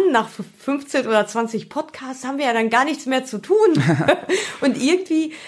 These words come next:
ähm, ist das so, je mehr wir selber auch, ähm, Kontakt gefunden haben zu den Menschen aus dieser Motorradreiseszene,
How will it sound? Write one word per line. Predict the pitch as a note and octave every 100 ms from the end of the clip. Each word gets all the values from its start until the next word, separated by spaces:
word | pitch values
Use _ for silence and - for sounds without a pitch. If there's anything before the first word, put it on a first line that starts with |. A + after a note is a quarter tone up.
| -
ähm, | B3 B3 A#3+
ist | B3 B3
das | C4 B3+
so, |
je | A#3 G#3
mehr | F#3+ B3 A3+
wir | G#3+
selber | D#3 D3+ A#3+ D#4 D#4+
auch, | D#4 F4+ -
ähm, | - C4+ C4 C4+ C4+ B3+
Kontakt | C4 A3+ A#3 C#4 C#4
gefunden | B3+ - C4+ C4 B3 A3+
haben | A#3+ A#3
zu | A3 A#3
den | A3 A3
Menschen | B3 B3+ B3
aus | A3+ A3
dieser | G#3 F#3 G3 F#3+
Motorradreiseszene, | F#3+ F#3+ A#3+ A#3 A3+ - A3 G#3+ A3 A#3+ A3+ A3